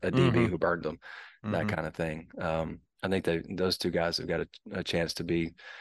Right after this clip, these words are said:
Speaker 1: I don't wanna say one of the best, you know, combos in the league, but I think, I think they can be, you know, really, really productive.
Speaker 2: And then just real quick, y-, you touched on safety play earlier, but, but we think it's, you know, really there's three that have set their,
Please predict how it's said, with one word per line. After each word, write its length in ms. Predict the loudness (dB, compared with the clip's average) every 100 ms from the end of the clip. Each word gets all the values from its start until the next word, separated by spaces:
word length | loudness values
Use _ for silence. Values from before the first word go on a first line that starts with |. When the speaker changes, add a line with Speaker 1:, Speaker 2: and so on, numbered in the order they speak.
| -18 -2 2
Speaker 1:
I 40 |
don't 120 | 4
wanna 160 | 4 4
say 180 | 4 6
one 160 | 4
of 60 | 2
the 80 | 2
best, 500 | 2 2 0 -4 -10
you 120 | -4
know, 220 | 0 -2 -4 _
combos 520 | 0 2 4 2 0
in 80 | -4
the 100 | -4
league, 280 | 0 0 0
but 120 | 0
I 60 | 0
think, 260 | -2 -4 -6
I 80 | -2
think 180 | -2 0
they 120 | -2
can 140 | 0
be, 200 | 0 -2 -4 -8
you 100 | -2
know, 80 | 0
really, 300 | 2 2 2
really 200 | 2 0
productive. 640 | -2 0 -2 -2 -6 -10 _ _ -20 _ _ _ _
Speaker 2:
And 100 | 4
then 120 | 6 6
just 180 | 2
real 120 | 2 2
quick, 320 | 2 2 0 -4
y-, 180 | -4 -2
you 140 | 0
touched 300 | 2 2 2
on 100 | -2
safety 400 | 0 -2 -2 -4
play 220 | 0 2
earlier, 400 | 4 2 2 0
but, 200 | 2 0 0
but 180 | 0 0
we 80 | 2
think 200 | 0 0
it's, 200 | -2 -8 -12 _
you 80 | 0
know, 80 | 2
really 220 | 6 4
there's 220 | 4 -2
three 260 | -6 -4 -2
that 100 | -2
have 100 | -2
set 200 | 0 0
their, 220 | 0 -2